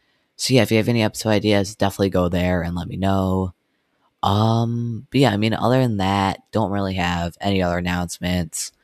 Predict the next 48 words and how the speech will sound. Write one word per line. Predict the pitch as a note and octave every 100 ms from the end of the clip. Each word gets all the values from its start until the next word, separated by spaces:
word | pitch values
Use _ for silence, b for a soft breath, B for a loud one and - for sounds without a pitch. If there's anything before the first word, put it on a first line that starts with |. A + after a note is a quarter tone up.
| _ _ _ _
I | A#2
guess, | G#2+ -
yeah, | G2 F#2+
kinda | G#2+ G#2+
like | G2
I |
was | F#2+
mentioning | G2 F#2 G2+ F#2
at |
the | F2+
beginning | F2+ F2 E2
of |
the | G2+
episode, | G2+ - G2 F2+ F2+ F2+ F2 _ _ _ _
daily | A#2 B2 A#2
episodes | A2 - A2 G#2 F#2+
will | F#2+
be | F#2
resuming, | F2 F2 F2 A2 G#2 G#2 G2+ F#2+
so | - F2
that's | F2+ G2 - F#2+
nice. | F#2 F2+ F2+ -
I |
mean, | F2+
yeah, | F#2 - -
everything's | G2+ G2+ F#2+ F#2+ F2
all | F2
fixed | - F2+ E2+ -
now, | F2+ F2 F2
so, | E2+ - F2+ F2 E2+ E2+ _ _ _ _ _ -
uh, | F#2+ F#2+ B2
yeah, | C3+
hopefully | F2+ F#2+ - A#2+
shouldn't | G#2+ A2+ G#2+
have | G#2
any | G#2+ A2
other | G2 G2
issues, | F2+ G2 G2 G2 G2 F#2+ F#2 F2
uh, | - - G2 G2 - F#2+
involving, | F2+ F2+ F2+
like, | F2 F2+
the | F2+
mic | F2+ F2+ -
or |
the | E2+ F2
laptop | F2+ F2 - F2 F2 F2
or |
anything | F2+ F2+